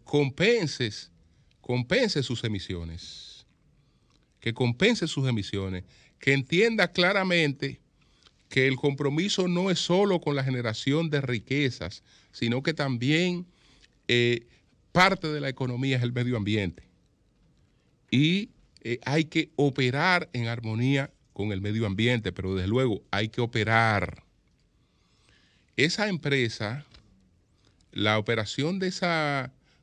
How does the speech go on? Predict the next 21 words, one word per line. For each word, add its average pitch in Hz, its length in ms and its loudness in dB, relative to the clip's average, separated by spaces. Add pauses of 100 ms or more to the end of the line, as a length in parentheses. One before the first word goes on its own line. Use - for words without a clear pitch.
(100)
mina 107 640 2 (440)
Ibarri, 110 720 0 (880)
han 143 160 2
sido 170 420 -2
claves 147 500 4
para 117 300 0
la 113 120 0
economía 110 460 -2
dominicana. 107 760 -2 (1080)
Aquí 123 340 2
no 220 120 2
hubo 208 260 0
un 202 120 -2
colapso 151 720 -2
con 110 160 -6
la 107 100 -2
crisis 147 380 0
del 135 220 0
dos 113 200 -4
mil 135 180 -2
ocho 107 360 -2